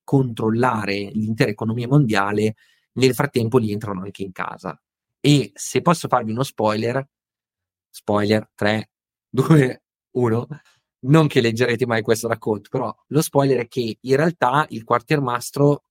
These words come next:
eh, nella propria casa, nella propria abitazione,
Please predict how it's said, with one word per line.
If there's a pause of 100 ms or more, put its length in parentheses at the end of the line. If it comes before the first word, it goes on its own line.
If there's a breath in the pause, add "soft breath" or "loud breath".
eh,
nella
propria
casa,
nella
propria
abitazione,